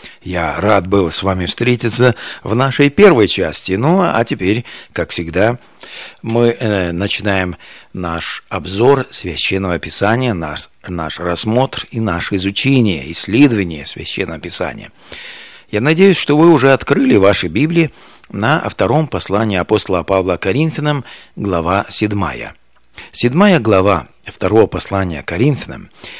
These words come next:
является последней главой в этом послании, где говорится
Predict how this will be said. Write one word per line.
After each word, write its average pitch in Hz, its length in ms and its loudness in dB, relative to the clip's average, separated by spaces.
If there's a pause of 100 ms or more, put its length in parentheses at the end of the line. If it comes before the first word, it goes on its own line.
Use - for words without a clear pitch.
(160)
является 160 760 6
последней 190 640 4
главой 147 600 4 (240)
в 92 160 0
этом 117 320 4
послании, 113 580 2
где 107 220 2
говорится 120 600 2